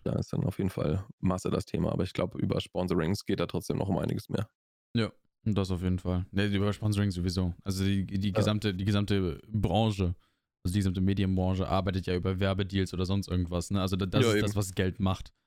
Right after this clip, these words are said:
Speaker 2: Das ist ja so, das hatten wir auch in der letzten, in der letzten Folge angesprochen, warum Twitch jetzt anfangen, anfängt, äh, Werbung zu schalten, beziehungsweise jetzt den Test, ähm, erstmal abgebrochen oder auf Eis gelegt haben, ne? Ähm, und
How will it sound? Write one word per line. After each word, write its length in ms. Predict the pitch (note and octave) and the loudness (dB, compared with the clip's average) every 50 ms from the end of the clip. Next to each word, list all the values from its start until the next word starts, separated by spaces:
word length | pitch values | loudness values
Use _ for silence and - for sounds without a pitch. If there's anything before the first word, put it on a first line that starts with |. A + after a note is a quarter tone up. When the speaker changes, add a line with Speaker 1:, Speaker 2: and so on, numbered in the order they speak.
| _ _ _ - | _ _ _ -6
Speaker 2:
Das 100 | F#2 F2+ | -6 -4
ist 100 | F#2+ F2+ | -2 0
ja 60 | F#2+ | 0
so, 80 | F2+ F2+ | 0 0
das 120 | F2 - - | 0 0 -2
hatten 160 | G#2+ - G2+ | 0 0 0
wir 80 | G2 | 0
auch 80 | F#2+ - | 2 2
in 60 | G#2 | 2
der 60 | G2 F#2+ | 0 0
letzten, 140 | - - G2 | 0 0 0
in 60 | F#2+ | 0
der 120 | F#2+ F#2 | 2 0
letzten 320 | G2 F2+ F#2 - - A2 G2 | 0 0 -2 -2 -2 -4 0
Folge 240 | - G2 G2 F#2 E2 | 0 0 0 0 0
angesprochen, 540 | F#2+ G2 G2 - - - G2+ F#2+ C#3+ A2 - - - _ _ _ | 0 0 0 -2 -2 -2 -2 0 0 0 -2 -4 -12 _ _ _
warum 460 | - G2+ G2 F#2+ F2+ F#2+ G#2 G#2+ G2 | 0 0 2 2 2 2 2 2 2
Twitch 240 | - - G2+ F#2+ - | 0 0 0 0 2
jetzt 180 | A2+ F#2 - - | 0 -2 0 0
anfangen, 680 | F#2 G#2 G#2 F#2 - G#2 G2+ G2 G2 G2 F#2+ F#2+ - | 0 0 0 0 0 0 0 2 2 2 0 0 -2
anfängt, 440 | - F#2+ G2+ G2 - A2 G2+ G2 F#2 - | 0 0 0 0 0 0 -2 0 0 0
äh, 260 | G2 G2+ F#2+ F#2 G2+ - - _ _ _ _ _ _ _ | 0 2 2 0 -2 -4 -10 _ _ _ _ _ _ _
Werbung 360 | - G2 G#2+ G#2+ G#2 G#2+ A2+ G#2 | 0 2 2 2 2 2 0 0
zu 100 | - A2 | 0 0
schalten, 340 | - A#2 G2+ G#2 G2+ - G#2+ | 2 2 2 2 2 0 -2
beziehungsweise 460 | G2 F2 - G#2+ G2 F2+ G2 F#2 F#2 | -2 0 0 -2 0 0 0 0 0
jetzt 180 | G2 F2 - - | 0 -2 -2 -4
den 140 | G2 F#2+ | -4 -4
Test, 360 | - - G2+ G2 - - - - _ _ - | -2 -2 -2 -2 -4 -8 -16 -20 _ _ -8
ähm, 140 | E2 E2+ D#2 | -6 -2 0
erstmal 300 | - G2 - A2+ F2 F#2 | 0 0 0 0 -2 -2
abgebrochen 480 | G2 - - G#2 G#2+ G2+ F#2+ G#2+ G2 | -2 -4 -4 -2 -2 0 0 0 0
oder 160 | F#2+ F#2+ F#2 | 0 0 0
auf 100 | F2+ F2+ - | 0 0 0
Eis 220 | F#2+ G#2+ G#2 - | 0 0 0 -2
gelegt 320 | - G#2+ G#2 G2+ G#2 G2 - | -2 0 0 0 0 0 0
haben, 360 | - F#2+ G2+ G#2 G#2 G2+ G2 - | 0 2 2 2 0 0 0 0
ne? 240 | G2 G#2+ A#2+ C3 - _ _ _ _ _ _ _ _ _ _ _ _ _ _ - - | 0 2 2 0 -2 _ _ _ _ _ _ _ _ _ _ _ _ _ _ -4 -2
Ähm, 500 | G2 G2 G2 F#2+ F#2+ F#2 F2 F2+ F#2 G2 _ _ _ _ _ _ - - | 0 2 2 2 2 2 0 0 -2 -4 _ _ _ _ _ _ -4 -2
und 560 | G2 F#2 F#2 F#2 F#2 F2+ F2+ - - - _ | 0 0 0 0 0 0 -2 -4 -8 -18 _